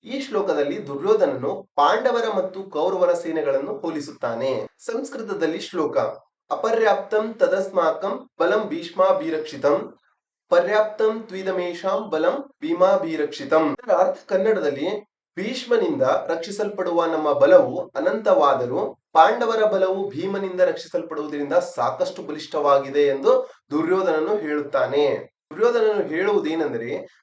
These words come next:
ತನ್ನ ಸೇನೆಯು ಭೀಷ್ಮ ಪಿತಾಮಹರ ಆಶ್ರಯದಲ್ಲಿದೆ, ಆದರೆ ಪಾಂಡವರ ಸೇನೆ ಭೀಮನಿಂದ ರಕ್ಷಿಸಲ್ಪಡುತ್ತಿದೆ. ಇಲ್ಲಿ ಅವನ ಮಾತಿನಲ್ಲಿ ಸಂಶಯ ಮತ್ತು ಭಯ ಸ್ಪಷ್ಟವಾಗುತ್ತದೆ, ಏಕೆಂದರೆ ಬಲಿಷ್ಠ ಭೀಮನ ಶೌರ್ಯವನ್ನು ಎಲ್ಲರೂ ಚೆನ್ನಾಗಿ ತಿಳಿದಿದ್ದರು.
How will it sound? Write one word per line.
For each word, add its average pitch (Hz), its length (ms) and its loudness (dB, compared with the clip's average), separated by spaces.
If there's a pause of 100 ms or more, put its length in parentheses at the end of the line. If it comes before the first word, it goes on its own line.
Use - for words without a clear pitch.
ತನ್ನ 170 220 0
ಸೇನೆಯು 190 880 0
ಭೀಷ್ಮ 214 380 -4
ಪಿತಾಮಹರ 165 560 0
ಆಶ್ರಯದಲ್ಲಿದೆ, 147 1300 -2 (260)
ಆದರೆ 139 840 2 (320)
ಪಾಂಡವರ 226 560 2
ಸೇನೆ 202 320 0
ಭೀಮನಿಂದ 214 580 -2
ರಕ್ಷಿಸಲ್ಪಡುತ್ತಿದೆ. 185 1200 -6 (360)
ಇಲ್ಲಿ 233 240 -2
ಅವನ 185 220 4
ಮಾತಿನಲ್ಲಿ 143 1120 -2 (120)
ಸಂಶಯ 220 520 4 (240)
ಮತ್ತು 180 260 -4
ಭಯ 170 280 0 (100)
ಸ್ಪಷ್ಟವಾಗುತ್ತದೆ, 139 1300 0 (160)
ಏಕೆಂದರೆ 208 600 0
ಬಲಿಷ್ಠ 196 320 -2
ಭೀಮನ 208 360 -2
ಶೌರ್ಯವನ್ನು 190 760 -2
ಎಲ್ಲರೂ 240 360 2
ಚೆನ್ನಾಗಿ 180 460 2
ತಿಳಿದಿದ್ದರು. 143 880 -6